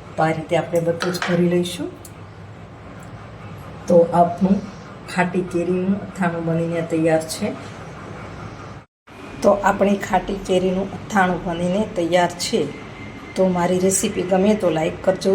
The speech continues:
શેર કરજો, ચેનલને સબસ્ક્રાઈબ કરજો, બેલ આઇકોન દબાવવાનું ભૂલતા નહીં અને કમેન્ટમાં લખજો મારી રેસીપી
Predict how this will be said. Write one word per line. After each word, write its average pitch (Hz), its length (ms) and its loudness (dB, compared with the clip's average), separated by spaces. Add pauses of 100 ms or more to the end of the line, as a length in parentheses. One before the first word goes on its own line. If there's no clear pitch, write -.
શેર 170 380 2
કરજો, 165 280 2
ચેનલને 170 420 -2
સબસ્ક્રાઈબ 202 500 2
કરજો, 180 300 -2 (500)
બેલ 185 180 6
આઇકોન 170 260 4
દબાવવાનું 170 440 0
ભૂલતા 185 320 2
નહીં 190 260 0
અને 175 140 -4
કમેન્ટમાં 180 580 0
લખજો 185 260 0 (140)
મારી 175 240 4
રેસીપી 160 540 -4